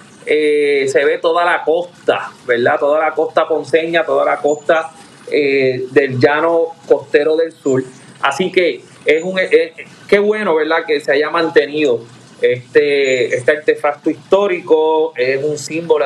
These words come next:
de la ciudad de Ponce. Por aquí fue que se observó y se protegió y se ayudó a la ciudad de Ponce. Así que, más allá de ser un catalejo, es un símbolo de la ciudad.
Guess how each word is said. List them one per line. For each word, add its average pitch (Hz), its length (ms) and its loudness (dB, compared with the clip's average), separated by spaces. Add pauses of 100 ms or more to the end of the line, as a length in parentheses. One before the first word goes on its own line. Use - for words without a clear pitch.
de 131 160 -2
la 127 140 0
ciudad 127 260 -2
de 135 120 0
Ponce. 165 580 0 (720)
Por 139 200 2
aquí 175 440 -2 (400)
fue 151 320 2
que 165 480 0
se 151 120 4
observó 139 880 0 (640)
y 156 140 -2
se 151 160 2
protegió 143 880 -2 (180)
y 156 140 -2
se 147 240 0
ayudó 127 720 0 (100)
a 139 100 0
la 123 160 0
ciudad 127 240 0
de 139 140 -2
Ponce. 113 460 -4 (260)
Así 123 280 0
que, 160 340 -2 (240)
más 151 160 2
allá 180 180 2
de 185 100 2
ser 185 160 -2
un 180 100 -2
catalejo, 180 800 0
es 143 140 0
un 165 160 -2
símbolo 185 540 0
de 151 100 2
la 135 120 0
ciudad. 131 460 -2